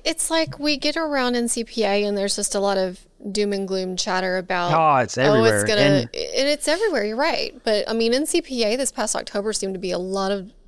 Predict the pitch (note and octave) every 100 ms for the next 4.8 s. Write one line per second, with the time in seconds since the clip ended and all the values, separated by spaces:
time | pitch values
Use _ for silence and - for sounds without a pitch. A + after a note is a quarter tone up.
0 | - - A3+ G#3 G#3+ G#3 G#3 F#3+ G#3+ G3
1 | G3 G#3 F#3 F3+ F3+ - - - F#3 F#3+
2 | F3+ F#3 F3 - G#3+ G3 - F#3+ F#3 E3
3 | - F#3+ F#3 F#3 - D3+ - - - -
4 | - - G3 - F3+ E3+ -